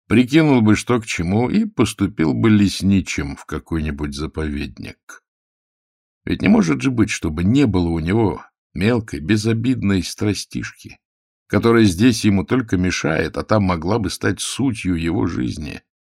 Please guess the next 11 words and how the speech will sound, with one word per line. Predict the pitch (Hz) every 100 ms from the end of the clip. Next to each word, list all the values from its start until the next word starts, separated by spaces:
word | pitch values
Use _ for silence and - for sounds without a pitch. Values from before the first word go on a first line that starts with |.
| _ _ _ _ _ _ _ _
Кажется, | - 90 - 87
он | -
кошек | - 104 - -
любит. | - - - _ - - _ _ _ _ _ -
В | 85
берлоге | 82 101 101 92 82
у | 85
него, | 85 82 76 71
говорят, | - 87 87 82 -
целое | - 82 80 78
стадо, | - 92 76 69